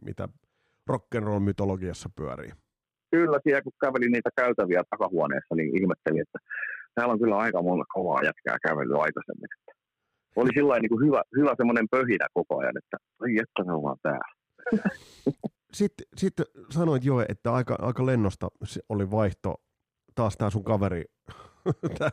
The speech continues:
Speaker 1: höveli kaveri soi-,
Speaker 2: <laughs>
Speaker 1: kaveri soittaa taas. Tää on, mä en vo-, voi, sulla on hyvät ystävät, mut siis, ö, mi-
Speaker 2: Aina, aina jännittää, kun lamppari soittaa, ei tiedä, mihinkä joutuu. <laughs>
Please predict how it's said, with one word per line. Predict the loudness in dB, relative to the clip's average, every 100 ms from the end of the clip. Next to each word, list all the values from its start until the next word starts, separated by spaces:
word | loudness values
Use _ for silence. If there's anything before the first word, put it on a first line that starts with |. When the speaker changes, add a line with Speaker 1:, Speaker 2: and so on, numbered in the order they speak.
| 0
Speaker 1:
höveli | 0 0 0
kaveri | 0 0 2 2
soi-, | 0 0 -2 -4 -6 -6 -6
Speaker 2:
<laughs> | -4 -6 -4
Speaker 1:
kaveri | -4 -2 0 0
soittaa | 0 -4 -4 -6 -4 -4 -6
taas. | -6 -6 -8 -20 -18 -8
Tää | -2 -2
on, | -2 -4 -2 0 0
mä | 0
en | -2
vo-, | -4 -6 -2
voi, | 0 0 -4 _ _ _ _ 0
sulla | 2
on |
hyvät | 4 2 2
ystävät, | 0 0 -4
mut | -2 -2
siis, | 0 -2 -2
ö, | -2 0
mi- | 0 -2 -4 _
Speaker 2:
Aina, | 0 2 2 0 0
aina | 0 2
jännittää, | 2 2 0 -2 -2
kun | 0 0
lamppari | 0 -2 -2 0
soittaa, | 0 -2 0 -2
ei |
tiedä, | 0 -2
mihinkä | -2 -4 -2 2
joutuu. | 0 0 -4
<laughs> | -4